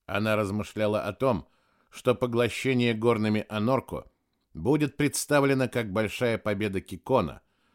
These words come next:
возвращение киконских ресурсов от ненавистной иностранной компании – против которой в этот самый момент митингуют тысячи людей. В год выборов в Королевский совет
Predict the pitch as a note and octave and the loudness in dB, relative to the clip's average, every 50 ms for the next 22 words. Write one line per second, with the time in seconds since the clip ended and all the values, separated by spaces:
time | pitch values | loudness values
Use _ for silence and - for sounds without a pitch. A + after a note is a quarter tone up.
0 | _ _ _ - G2 G2+ F#2 F#2+ G2+ A2+ G2 - - - B2+ B2 A#2+ A#2 A2+ G#2 | _ _ _ -4 -4 -2 0 0 -2 -2 -2 -4 -4 -2 0 0 2 2 0 0
1 | - - A2 F2 - A2+ A#2+ A2+ - - - G#2+ F#2+ - F#2+ G2 F#2 - - C#3 | -2 -4 -8 -6 -2 -2 -2 -2 -2 -4 -6 -6 -6 -4 -4 -4 -4 -2 -2 -2
2 | C#3+ A#2+ - - B2+ A#2+ - - _ _ _ _ _ _ _ - G#2+ A2+ - - | -2 -2 -2 -2 -2 -2 -2 -6 _ _ _ _ _ _ _ -2 -2 -2 0 0
3 | B2 B2 A#2+ A#2 A#2 A2+ B2 C3 - - - B2 A#2+ A#2 - - A2+ A2 G#2+ G2+ | 0 2 2 2 2 2 0 0 -2 -2 -2 -2 -2 -2 -2 -2 -2 -2 -2 -2
4 | - - - A#2 A#2+ A2+ A2 G#2+ G#2 F#2+ - - G#2+ G#2+ F#2+ - C3 C3+ A2 E2 | -4 -4 -4 -2 -2 0 0 0 -2 -2 -2 -2 -2 -2 -2 0 2 2 2 0
5 | C#2+ B1 A#1 - _ _ _ _ _ _ _ _ _ - A2+ B2+ B2 - C3+ A#2+ | -2 -8 -12 -16 _ _ _ _ _ _ _ _ _ 0 2 2 2 2 0 -2
6 | - - C3 - - D#3+ D3+ C#3+ A#2+ A2 A#2 A#2 - A#2 - - - C3 B2 A#2+ | 0 0 -2 0 2 2 4 4 4 4 2 0 0 -2 -6 -2 0 0 2 2
7 | A2+ A2 A2 G#2+ G#2+ B2 B2+ A#2 - - _ - D3 D3 C3+ - D3+ D3 C#3+ C#3 | 2 2 2 2 2 2 0 0 -2 -6 _ -2 -2 -2 0 0 -2 -2 0 2
8 | C#3+ C#3+ C#3 C3+ C3+ - - C3+ A2+ - A2+ G2+ - - A2 A2 A2 G2+ F2+ F2 | 4 4 4 4 2 -2 -2 -2 -2 -2 -4 -6 -4 -4 -2 -2 -2 -2 -4 -4
9 | D2 - - _ _ _ _ _ _ _ _ _ _ _ _ _ _ _ _ _ | -6 -6 -10 _ _ _ _ _ _ _ _ _ _ _ _ _ _ _ _ _
10 | _ _ _ _ - - F2+ F2+ F2+ C3+ C3 - C3 C#3 D#3 D3+ C3+ C3+ C3+ B2 | _ _ _ _ -14 -10 -6 0 2 2 2 2 2 2 2 4 4 4 4 4
11 | - - - - - - A2 G#2+ A2 A2 A2+ A2+ - - - G#2 F#2+ - - G2 | 2 -2 -16 -18 -8 -2 0 0 2 2 0 -2 -4 -4 -6 -6 -4 -4 -2 -2
12 | G2+ A2+ B2 - - - | -2 0 -2 -2 -4 -8